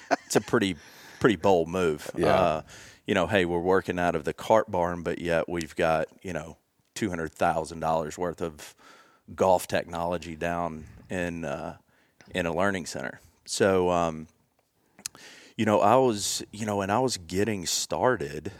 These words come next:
Speaker 1: So to be able to have Trackman there from pretty close to when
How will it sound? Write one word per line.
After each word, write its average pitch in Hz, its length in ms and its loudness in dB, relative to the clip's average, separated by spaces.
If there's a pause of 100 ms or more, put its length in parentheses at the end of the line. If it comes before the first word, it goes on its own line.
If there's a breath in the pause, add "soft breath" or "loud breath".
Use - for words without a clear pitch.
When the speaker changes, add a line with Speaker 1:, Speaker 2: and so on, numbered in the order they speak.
(160)
Speaker 1:
So 87 600 0 (640 loud breath)
to 95 160 0
be 98 340 -2
able 87 300 2
to 76 80 0
have 87 480 2
Trackman 87 840 -2 (100)
there 80 540 0
from 80 840 -4 (400)
pretty - 260 -4
close 90 420 -2
to 82 100 -2
when 80 640 -6